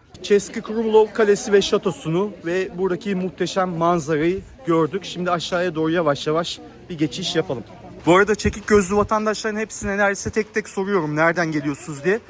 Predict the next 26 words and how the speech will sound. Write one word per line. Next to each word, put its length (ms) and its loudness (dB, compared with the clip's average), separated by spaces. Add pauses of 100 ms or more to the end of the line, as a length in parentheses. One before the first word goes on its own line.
(300)
Güney 280 2
Kore 320 2
diyen 340 4
var, 240 4 (200)
Vietnam 520 0
diyen 300 0
var, 180 2
Japonya, 760 -2 (140)
Hong 300 0
Kong, 300 0 (100)
Çin, 400 -6 (220)
hepsi 320 -2
var 100 6
arkadaşlar 500 0
şu 160 -10
anda. 140 -14 (3500)
Şöyle 360 0
aşağı 440 4
inerken 500 -2
de 120 -4
bir 100 -8
görüntüyü 460 -2
son 260 -4
kez 280 -8
bir 40 -10
göstereyim. 520 -6